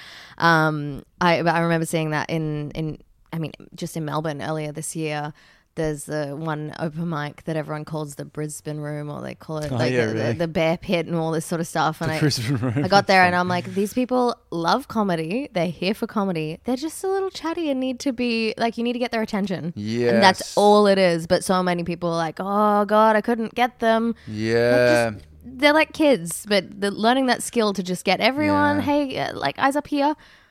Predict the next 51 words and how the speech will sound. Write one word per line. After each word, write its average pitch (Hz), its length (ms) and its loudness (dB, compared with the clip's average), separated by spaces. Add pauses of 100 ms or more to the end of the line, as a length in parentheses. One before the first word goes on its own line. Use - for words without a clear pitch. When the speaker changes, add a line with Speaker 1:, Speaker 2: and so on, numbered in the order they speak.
(120)
Speaker 1:
is 202 80 -6
so 311 240 6
helpful. 196 560 2 (200)
Speaker 2:
It 139 200 0
is, 139 380 2
yeah, 131 260 0
you're 127 180 -2
right. 117 520 -8
You're 120 140 -8
so 123 280 -4
right. 107 540 -4
Yeah, 131 260 -4
it's 127 140 -8
funny, 135 340 -2
isn't 131 220 -4
it? 110 100 -2
Because 214 300 -2
Speaker 1:
Mm. - 60 -6
Speaker 2:
it 107 60 -12
does 123 220 0
seem 117 300 -6
to 107 60 -8
be 101 400 -8 (220)
something 113 320 -6
that 104 140 -6
doesn't 104 300 -6
really 98 180 -6
have 95 180 -6
value 101 460 -4
anymore 95 320 -8
because 95 300 -16
people 107 280 -6
Speaker 1:
Mm. - 80 -6
Speaker 2:
get 101 100 -4
in 101 40 -8
these 98 160 -10
nice 101 260 -8
clubs 101 400 -8
and 95 160 -8
they, 92 300 -10 (320)
Speaker 1:
Yeah. - 80 -10 (140)
Speaker 2:
they're 104 240 0
able 104 200 -6
to 98 460 -8 (120)
have 101 180 -8
their 98 140 -6
jokes 98 380 -8
heard 101 280 -8
and 98 160 -14
Speaker 1:
They're 98 80 -6
spoiled. 107 240 0